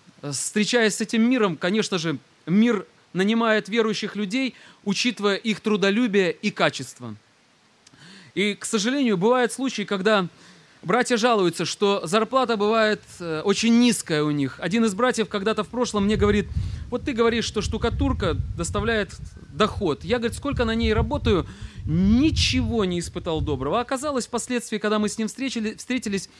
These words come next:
он был необъективен. Приходит на работу, с чего начинается рабочий день? Кофе, чай. Посидели, попили чай с подсобником, пообщались на ту или другую тему, потом встали, э, начали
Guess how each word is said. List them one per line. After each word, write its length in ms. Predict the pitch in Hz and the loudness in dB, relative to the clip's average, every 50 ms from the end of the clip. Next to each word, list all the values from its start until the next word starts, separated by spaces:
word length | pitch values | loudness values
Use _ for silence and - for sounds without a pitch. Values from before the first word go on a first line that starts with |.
| - - - | -20 -8 -2
он 140 | 233 233 202 | 0 2 2
был 140 | 233 247 233 | 4 4 4
необъективен. 840 | 233 233 240 214 196 233 - - - - 214 165 139 123 113 113 - - - - | 4 4 2 2 0 -2 -4 -4 -4 -2 -2 0 0 -2 -4 -6 -10 -12 -8 -6
Приходит 400 | 220 226 - 294 277 254 196 226 | -6 -4 -2 0 -2 0 0 0
на 60 | 226 | -2
работу, 500 | 226 214 208 247 220 - 214 180 165 - - - _ _ _ _ _ _ _ _ _ - - - - - - - - - - _ _ - | -2 0 0 -2 -2 0 -2 -4 -4 -6 -12 -20 _ _ _ _ _ _ _ _ _ -20 -20 -20 -20 -20 -20 -20 -20 -20 -20 _ _ -12
с 60 | - | -6
чего 220 | - - 240 247 | -2 0 2 2
начинается 480 | 240 226 - 220 226 214 196 180 - 196 | 2 2 0 0 0 0 0 0 -2 -2
рабочий 340 | 180 180 175 165 - 170 147 | -2 -2 -2 -4 -4 -6 -8
день? 320 | 131 135 131 117 110 107 - _ _ - - | -6 -6 -6 -6 -6 -10 -14 _ _ -12 -4
Кофе, 460 | - 226 233 - - 202 190 175 156 - - - - - - - - - - - | 0 0 0 0 0 -2 -4 -4 -6 -8 -14 -20 -20 -20 -20 -20 -20 -20 -12 -8
чай. 500 | - - 202 185 175 165 165 156 143 - - - - - - - - - - - - - - - - | -6 -2 0 0 0 0 0 -2 -6 -10 -14 -20 -20 -20 -20 -20 -20 -20 -20 -20 -20 -20 -20 -8 -4
Посидели, 480 | 233 214 - 247 208 214 262 254 233 220 | -4 -2 -2 -4 -4 -2 0 2 2 2
попили 380 | 226 220 208 - 247 226 214 | 0 0 -2 -2 0 0 0
чай 260 | 202 - 240 240 233 220 | 0 2 2 2 2 2
с 60 | - | 0
подсобником, 680 | - 208 202 - - 220 208 185 196 185 - 190 175 160 | -2 -4 -2 0 2 0 2 2 0 -2 -2 -2 -4 -2
пообщались 600 | - 208 196 196 - - - 240 233 226 214 - | 0 0 0 0 0 0 0 2 2 2 0 -2
на 100 | 214 202 | -2 -2
ту 140 | 208 226 214 | 0 0 0
или 80 | 208 | 0
другую 380 | 196 190 202 196 175 196 196 190 | 0 0 -2 -2 -2 -2 -4 -4
тему, 340 | - - 208 196 185 170 - | -4 -4 -2 -2 -2 -4 -4
потом 320 | 180 180 - 202 180 165 | -6 -6 -6 -6 -6 -6
встали, 560 | - - - - 226 226 226 220 208 196 175 - - - - - - - - - - - - - - - - | -6 -8 -4 -2 0 0 0 0 -2 -4 -6 -10 -16 -20 -20 -20 -20 -20 -20 -20 -16 -16 -14 -12 -12 -10 -10
э, 340 | 120 117 117 110 113 104 - - 139 | -8 -8 -8 -8 -10 -10 -12 -12 -6
начали 520 | 143 175 208 202 - 208 190 170 160 143 | -2 0 0 0 0 0 0 0 0 -2